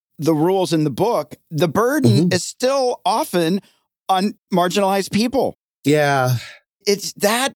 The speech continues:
Speaker 1: the piece that, like, for me is just, wow, like, daily.
Speaker 2: Yeah.
Speaker 1: Even with this great information to be armed with, you know, to have, it's still an unfair,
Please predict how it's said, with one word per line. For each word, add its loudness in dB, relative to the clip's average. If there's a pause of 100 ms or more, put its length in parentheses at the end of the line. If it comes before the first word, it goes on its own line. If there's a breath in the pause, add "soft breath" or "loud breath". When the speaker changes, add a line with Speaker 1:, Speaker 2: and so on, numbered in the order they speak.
(120)
Speaker 1:
the 0
piece -2
that, -2
like, 0
for -2
me 0
is -4
just, -4 (280)
wow, 0 (240)
like, -2 (240)
daily. 0 (300)
Speaker 2:
Yeah. 0
Speaker 1:
Even 0 (140)
with -2
this -2
great 0
information 0 (360)
to 0
be 2
armed 0
with, -2
you 0
know, 0
to -4
have, -2 (300)
it's -2
still -2 (240)
an 0
unfair, 0